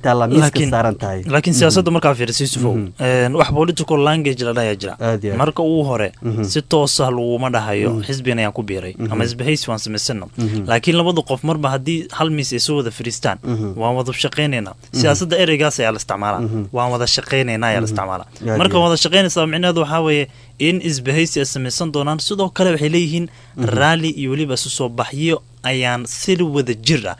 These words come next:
Speaker 1: Mhm.
Speaker 2: uga samayn doonaa Nakuru, gobolka galbeedka iyo gobolka bartamaha. Saddexdaasi meel ayay si uu madaxweyne ku-xigeenka uu carabaabay. Marka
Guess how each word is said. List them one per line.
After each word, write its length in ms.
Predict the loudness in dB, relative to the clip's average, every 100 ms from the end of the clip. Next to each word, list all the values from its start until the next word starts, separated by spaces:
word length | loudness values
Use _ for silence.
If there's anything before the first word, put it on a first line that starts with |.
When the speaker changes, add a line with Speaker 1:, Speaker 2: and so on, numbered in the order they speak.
| -6
Speaker 1:
Mhm. 200 | -4 -2
Speaker 2:
uga 160 | 0 0
samayn 460 | -2 -2 -2 -2
doonaa 320 | -4 -4 -4 -6 -12 -6
Nakuru, 640 | -2 -2 0 0 0 -2 -8 -18 0
gobolka 360 | 2 4 2
galbeedka 580 | 0 0 0 -2 -2 -6 -6 -14 -8
iyo 140 | -4
gobolka 340 | -2 -4 -4
bartamaha. 460 | -6 -6 -4 -6 -4
Saddexdaasi 480 | -4 -2 -2 -2 -2
meel 180 | -2 -4 -10 -20 -6
ayay 400 | 0 2 2 0 -8 -16 -8
si 340 | -6 -4 -2 -2
uu 120 | -2
madaxweyne 420 | 0 0 0 -4
ku-xigeenka 560 | -4 -2 -4 -2 -6 -4
uu 100 | -6
carabaabay. 500 | -2 -2 0 -2 -4 -10 -16 -20 -10
Marka 480 | -2 0 2 0